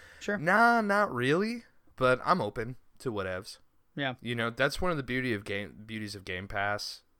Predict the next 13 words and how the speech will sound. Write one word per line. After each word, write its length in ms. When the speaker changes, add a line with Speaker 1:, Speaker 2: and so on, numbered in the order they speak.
Speaker 2:
You 140
know, 240
it's 340
in 120
my 180
opinion, 460
kinda 180
makes 220
a 40
new 120
kind 200
of 60
customer 500